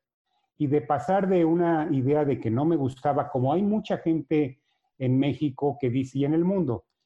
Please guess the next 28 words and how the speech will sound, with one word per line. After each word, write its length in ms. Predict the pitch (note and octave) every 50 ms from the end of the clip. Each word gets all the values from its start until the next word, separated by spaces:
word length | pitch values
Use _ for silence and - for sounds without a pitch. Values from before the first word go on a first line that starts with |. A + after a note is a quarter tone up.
| _ _
que 120 | - C#3 C3+
dice, 560 | D3 E3 D#3+ - E3+ D#3+ C#3+ A2+ - - _ _ _ _ _
"No 180 | - C3 D#3+ F#3+
me 140 | G3+ G3 E3+
gusta 360 | D3+ E3 D#3 - - - D#3+
vender, 540 | B2+ A#2+ A2+ A2 A2 G#2+ A2 A#2 B2 - - _ _ _ _ _
no 160 | - C3 C#3 D#3
me 140 | F3 E3+
gustan 420 | D3+ D#3 D#3+ D#3+ - - D3+ C#3+ B2+
las 240 | A#2+ A#2 G2 F#2+ G2+
ventas, 640 | A2+ A2+ A2 G#2 F#2+ - B2+ C#3+ D#3+ D#3+ - _ _
para 240 | - - - C3+ B2+
mí 200 | C#3 D#3 E3+ F#3
no, 200 | F3+ F3+ E3+ E3 E3+ - - -
no, 240 | C#3+ D3 D3 C#3 B2+ - _ _ _ _ _ _ _ -
no 160 | D3+ E3 E3
se 180 | - E3 D3+
da 160 | C3+ C#3+ C#3+ C#3+
el 120 | C#3 -
ser 220 | - C#3+ C#3 C3
vendedor", 600 | C3 C3 C3 B2 A2+ A2+ A2 G#2+ A2 A#2+ C#3 E3 - _ _ _ _ _ _ _ _ _
yo 160 | - C#3+ E3 F3+
les 180 | G3 F3 C#3+
diría, 540 | D3 D#3 D3 D#3 D#3+ E3 E3 E3 D3+ B2+ - - - _ _
"Quítense 420 | - G3 F3+ - G#3+ F3 - - D#3
de 80 | D#3+
esa 240 | F3 E3+ - F3 -
creencia". 580 | - C#3 C#3 C#3+ C#3+ D3 B2+ C3 - A2+ F2+